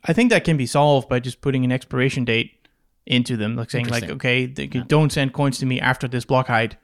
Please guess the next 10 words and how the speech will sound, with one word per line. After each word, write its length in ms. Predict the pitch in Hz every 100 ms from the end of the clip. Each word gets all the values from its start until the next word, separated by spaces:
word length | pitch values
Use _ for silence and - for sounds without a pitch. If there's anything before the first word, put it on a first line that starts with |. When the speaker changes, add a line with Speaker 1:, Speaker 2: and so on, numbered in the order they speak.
| -
Speaker 2:
Mm. 120 | 110 110 _ -
Speaker 1:
Uh, 400 | 131 113 120 117
that 160 | 123
will 120 | 120 117
just 200 | - -
be 80 |
part 220 | 120 131 120
of 40 |
the 80 | 113
standard. 480 | 117 127 123 117